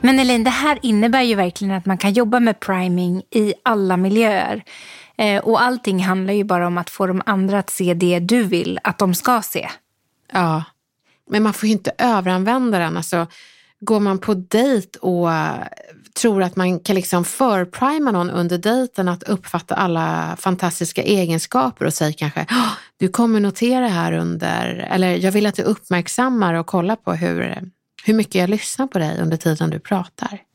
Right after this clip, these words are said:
Speaker 2: Det är liksom, <laughs> det kan ju bli väldigt så här: "Ja, fast nu uppmärksammar jag att du är en väldigt märklig varelse." Ehm, så.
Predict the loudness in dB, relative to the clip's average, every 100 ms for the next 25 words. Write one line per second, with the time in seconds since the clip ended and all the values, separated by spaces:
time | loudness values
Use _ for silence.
0 | _ _ _ 0 2 2 -2 0 0 0
1 | -4 -4 -2 -4 -4 _ -2 2 2 2
2 | 0 2 0 0 -2 0 0 0 -2 0
3 | 0 0 -2 -4 _ _ _ _ _ -4
4 | -2 0 0 2 0 0 0 2 2 0
5 | 0 -2 0 0 -2 -4 -2 0 0 -2
6 | -2 -4 -8 -6 -2 0 0 -2 -2 -2
7 | 0 0 0 -2 -6 -8 _ _ _ -20
8 | -20 _ _ _ _ -8 -4 -2 -4 -6
9 | -8 -4 -4